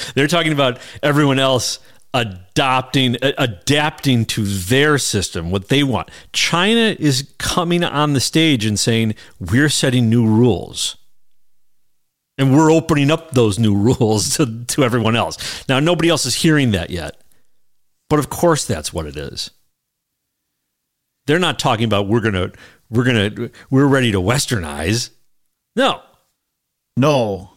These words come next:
Speaker 2: they're not.
Speaker 1: <laughs> No, they
Speaker 2: And
Speaker 1: are not.
Speaker 2: And, um, that's evident by, uh,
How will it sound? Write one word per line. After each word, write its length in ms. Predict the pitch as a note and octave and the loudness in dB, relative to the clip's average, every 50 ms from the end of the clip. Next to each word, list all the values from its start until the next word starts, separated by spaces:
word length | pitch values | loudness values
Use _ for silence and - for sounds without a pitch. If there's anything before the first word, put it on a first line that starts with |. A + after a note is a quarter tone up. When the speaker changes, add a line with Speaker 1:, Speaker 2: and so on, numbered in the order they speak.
| _ _ | _ _
Speaker 2:
they're 180 | - B2+ A#2+ A#2 | -4 -2 0 0
not. 500 | A#2+ C3 C#3 B2 F#2+ F2 - - - - _ _ _ _ | 0 0 0 0 -2 -6 -12 -16 -20 -20 _ _ _ _
Speaker 1:
<laughs> 180 | - - - | -12 -4 -2
No, 100 | - G3+ | 0 2
they 600 | - F#3 D#3 D3 - E3+ E3+ F3 - D#3 - - C#3+ | 2 4 4 6 6 6 6 4 4 4 4 4 4
Speaker 2:
And 120 | C#3 C3+ | 4 4
Speaker 1:
are 20 | |
not. 480 | B2+ A#2 G#2+ F#2 D#2+ - - - - - _ _ _ _ _ _ _ _ _ _ | 2 0 -2 -2 -4 -6 -12 -16 -20 -20 _ _ _ _ _ _ _ _ _ _
Speaker 2:
And, 480 | - B2 A#2+ A#2+ A#2+ A#2+ A#2 A#2 A2+ A2+ | -4 -2 0 0 0 0 0 0 0 -2
um, 600 | A2+ A2+ A2 A2 G#2+ G#2+ G#2 G2+ G2 G#2 - - _ _ _ _ - - - - _ _ | -2 -2 -2 -2 -2 -4 -4 -6 -6 -8 -10 -16 _ _ _ _ -20 -20 -20 -20 _ _
that's 480 | _ B2+ G#2+ A2 A#2+ B2 B2+ D3+ - - - - | _ -8 -4 -2 -2 -2 -2 -4 -6 -8 -6 -4
evident 760 | C3+ A#2 A2+ G#2 A2 G2+ A2 G#2 G2 G2 G2 F#2 - - - | -4 -4 -2 -2 -4 -2 -2 -2 -2 -2 -2 -4 -6 -10 -12
by, 680 | - G#2 F#2 A2+ A2 G#2+ G#2+ G#2 G2+ G2 G2 G2 G2 F#2+ | -12 -8 -4 -4 -2 -2 -2 -2 -2 -4 -4 -4 -4 -4
uh, 440 | F#2+ F#2+ F#2 F2+ F2+ F2+ F2 E2+ | -4 -4 -4 -4 -6 -6 -8 -10